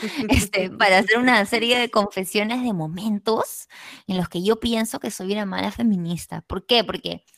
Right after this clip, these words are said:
Speaker 2: yo
Speaker 1: Dale.
Speaker 2: pienso que has mencionado una palabra clave aquí, que es la culpa. Estaría preocupada si es que no sintiese culpa,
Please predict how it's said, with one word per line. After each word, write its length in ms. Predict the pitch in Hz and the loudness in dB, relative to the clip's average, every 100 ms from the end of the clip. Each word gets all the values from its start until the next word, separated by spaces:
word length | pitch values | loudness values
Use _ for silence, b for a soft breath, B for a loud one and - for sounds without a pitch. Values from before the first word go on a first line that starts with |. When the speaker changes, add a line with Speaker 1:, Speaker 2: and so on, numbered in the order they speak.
| 170 165 | -12 0
Speaker 2:
yo 120 | 190 | 2
Speaker 1:
Dale. 20 | |
Speaker 2:
pienso 360 | 247 240 262 254 | 4 2 0 2
que 280 | 226 175 - | 2 2 0
has 160 | 208 | 0
mencionado 360 | 240 240 190 196 | 0 0 0 2
una 120 | 220 | 2
palabra 320 | 190 180 190 - | 2 0 0 0
clave 300 | 202 185 190 | 2 4 2
aquí, 260 | 190 190 175 | -2 -4 -4
que 120 | 208 | -2
es 60 | |
la 120 | 226 220 | -2 0
culpa. 560 | 196 196 165 175 175 _ b b b b b b - | 4 4 4 -4 -4 _ b b b b b b -2
Estaría 440 | 208 220 220 285 | 0 2 4 2
preocupada 720 | 302 269 175 208 202 180 220 - _ _ _ _ _ - | 2 0 4 4 6 6 2 -6 _ _ _ _ _ -10
si 140 | - | -4
es 100 | 185 | -4
que 120 | - | -4
no 120 | 185 202 | -6 -4
sintiese 480 | 220 196 208 196 185 | -4 -2 -2 -2 -4
culpa, 440 | 180 170 151 160 | -4 -4 -8 -12